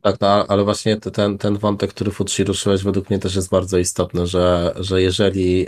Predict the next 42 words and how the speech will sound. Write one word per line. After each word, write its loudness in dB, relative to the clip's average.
e, 2
miałbym 0
perspektywę -2
tego, 0
że, 2
e, 2
kupuję 2
i 2
to 0
jest 0
sprzęt, -2
który -4
na 2
przykład -6
użyję 0
sobie -4
z -8
komputerem 0
i -4
na 0
przykład -6
tam -2
się -8
z -8
nim -4
po-, -4
z -8
nim 0
pobawię, 0
to -2
jakby 2
o 0
wiele 4
lżej 2
bym 2
myślał 0
o -2
tej 0
kwocie, -2
a-, 0
aniżeli 0
właśnie, 0